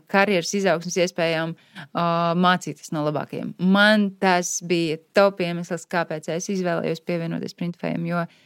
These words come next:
man jau pirms tam bija ļoti, ā, laba pozīcija, labi atalgotā,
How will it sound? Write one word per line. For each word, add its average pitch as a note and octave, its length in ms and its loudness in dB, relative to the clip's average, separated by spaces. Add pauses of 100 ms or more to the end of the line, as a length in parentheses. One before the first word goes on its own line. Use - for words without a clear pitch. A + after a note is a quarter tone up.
(340)
man F#3 440 6
jau E3+ 420 2
pirms F3 280 -4
tam G3 240 0
bija C#4 160 0
ļoti, C4 580 2 (280)
ā, F#3+ 180 -4 (160)
laba F#3+ 320 0
pozīcija, F3+ 800 -4 (800)
labi F3 220 -2
atalgotā, E3+ 500 -2